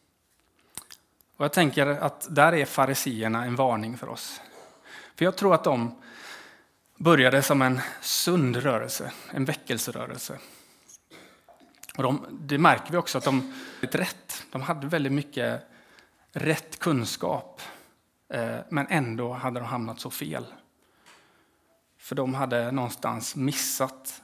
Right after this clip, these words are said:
behovet av det där som bara Gud kan ge. De förlitade sig så mycket på sina egna system så att de inte kände igen Jesus, för han kom med det de hade,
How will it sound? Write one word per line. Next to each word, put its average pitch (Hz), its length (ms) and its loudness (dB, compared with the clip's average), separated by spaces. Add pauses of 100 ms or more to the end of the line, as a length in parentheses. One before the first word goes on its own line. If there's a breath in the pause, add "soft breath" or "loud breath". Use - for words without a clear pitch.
behovet 131 1040 -6 (640 soft breath)
av 113 340 -4 (240)
det 127 120 -6
där 113 180 -4
som 123 240 -6
bara 131 360 0
Gud 127 380 -10
kan 120 180 -6
ge. 131 200 -10 (1400 loud breath)
De 120 260 -6
förlitade 131 600 -2
sig 135 140 -4
så 147 200 -2
mycket 143 340 -2
på 127 80 -6
sina 131 300 -4
egna 120 220 -6
system 117 500 -6
så - 120 -8
att 117 120 -10
de 117 260 -8 (2500 loud breath)
inte 139 260 -2
kände 123 320 0
igen 120 240 0
Jesus, - 400 -4
för 113 80 -6
han 143 160 -4
kom 131 240 -4
med 123 100 -2
det 120 140 -2
de 113 180 -6
hade, 117 420 -10